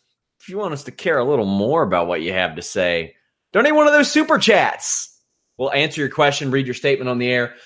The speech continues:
I'm also doing a Q and A show this week.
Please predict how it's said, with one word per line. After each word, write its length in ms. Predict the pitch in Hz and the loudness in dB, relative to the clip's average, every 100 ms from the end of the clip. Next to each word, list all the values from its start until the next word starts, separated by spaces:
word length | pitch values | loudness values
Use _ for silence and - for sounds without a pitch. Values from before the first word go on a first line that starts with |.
| - 131 | -12 -6
I'm 220 | 131 - | -4 0
also 340 | 151 165 180 | 0 2 0
doing 300 | 147 156 147 | 0 0 -2
a 40 | 117 | -4
Q 240 | - 147 | -4 0
and 80 | 113 | 2
A 140 | 165 | 2
show 280 | 175 190 175 | 2 2 2
this 260 | 160 160 143 | -2 -6 -6
week. 340 | 160 151 | -4 -6